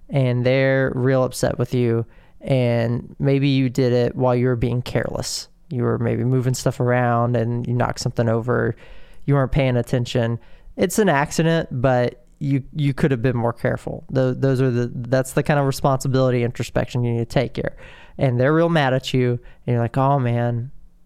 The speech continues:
I'm actually sorry. I, I, you know, what can I do? Can I replace it? Can I help you repair it?" You know,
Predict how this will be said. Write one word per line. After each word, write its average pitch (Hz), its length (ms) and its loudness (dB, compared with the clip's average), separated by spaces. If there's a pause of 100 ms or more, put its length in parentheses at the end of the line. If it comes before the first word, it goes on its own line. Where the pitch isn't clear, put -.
I'm 127 200 0
actually 139 400 0
sorry. 120 680 0 (320)
I, 117 80 0
I, - 560 0
you - 180 -4
know, 131 260 -2
what 131 280 -2
can 131 100 -2
I 123 80 0
do? 120 360 0 (160)
Can 120 100 -2
I 113 60 -2
replace 139 480 -2
it? 139 220 0
Can - 100 -8
I 120 40 -2
help 113 120 -8
you - 100 -20
repair 131 400 0
it?" 127 200 0 (420)
You 127 100 0
know, 113 400 -2